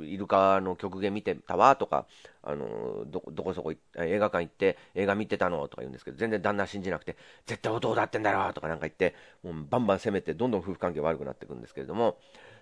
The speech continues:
で、まあ、探偵にですね、えー、どんな風に奥さんと知り合ったのかって聞かれて、えー、いろいろ思い出話をするわけですよ。で、その、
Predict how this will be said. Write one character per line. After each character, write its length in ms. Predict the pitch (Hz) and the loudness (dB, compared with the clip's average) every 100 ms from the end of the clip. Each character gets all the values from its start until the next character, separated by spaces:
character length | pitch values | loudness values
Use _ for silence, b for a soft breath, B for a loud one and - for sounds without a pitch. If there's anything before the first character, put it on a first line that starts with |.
| _ - | _ 2
で、 120 | 147 | 4
ま 120 | 139 | 6
あ、 40 | |
探 220 | 113 120 117 | 6 4 4
偵 160 | 131 | 2
に 80 | 131 | 2
で 100 | 95 | -2
す 100 | - | -2
ね、 200 | 85 73 b b _ | -2 -4 b b _
え 260 | 80 73 73 | -4 -2 0
ー、 20 | |
ど 100 | 101 | 0
ん 60 | 123 | 0
な 80 | 92 | 0
風 120 | 82 | -4
に 280 | 71 64 - | -8 -10 -10
奥 160 | - 82 | -12 -4
さ 100 | - | -2
ん 60 | 67 | -2
と 80 | |
知 100 | 69 | -4
り 80 | 87 | -2
合 40 | 92 | -2
っ 40 | |
た 80 | 76 | -4
の 60 | |
か 80 | - | -8
っ 40 | - | -14
て 100 | - | -18
聞 100 | - | -2
か 100 | 90 | -2
れ 80 | |
て、 300 | 87 117 104 B B B | 2 6 6 B B B
え 380 | - 50 50 50 50 50 50 - 50 - - | -12 -10 -10 -12 -14 -16 -16 -16 -16 -16 -10
ー、 40 | |
い 20 | |
ろ 120 | 80 87 | -2 -2
い 20 | |
ろ 80 | 82 - | -2 -8
思 200 | 101 110 | -4 0
い 20 | 107 | 4
出 100 | 104 | 4
話 280 | 107 85 | 4 0
を 40 | 71 | -6
す 120 | - | -6
る 60 | 85 | -4
わ 100 | 87 | -4
け 60 | |
で 80 | 62 | -6
す 120 | - | -10
よ。 120 | - - b b b b _ | -10 -10 b b b b _
で、 180 | - 95 b b b b _ | -4 -4 b b b b _
そ 160 | - 98 | -10 -4
の、 920 | 95 92 90 87 82 76 62 60 52 | -2 -2 -2 -2 -4 -6 -6 -8 -10